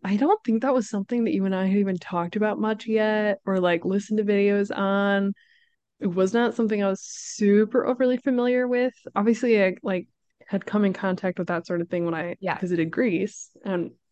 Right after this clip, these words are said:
Speaker 1: Orthodox churches were really big into relics,
Speaker 2: Yeah.
Speaker 1: but I just remember it was so funny because I could have easily been like,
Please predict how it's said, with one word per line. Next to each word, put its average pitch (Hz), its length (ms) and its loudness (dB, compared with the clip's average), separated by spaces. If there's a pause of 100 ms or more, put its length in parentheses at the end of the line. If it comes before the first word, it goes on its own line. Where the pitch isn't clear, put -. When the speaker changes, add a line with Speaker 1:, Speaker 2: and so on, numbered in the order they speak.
(540)
Speaker 1:
Orthodox 196 480 0
churches 180 360 -4
were 170 180 -2
really 226 280 4
big 165 160 4
into 165 140 -2
relics, 160 480 -6 (520)
Speaker 2:
Yeah. 175 280 6
Speaker 1:
but - 100 -14 (760)
I 202 140 2
just 208 220 0
remember 196 360 2
it - 80 -4
was 190 140 -6
so 196 340 -4
funny 185 360 -6
because 196 480 -2
I 247 100 -2
could 349 140 4
have 220 140 6
easily 196 300 0
been 196 180 -2
like, 180 200 0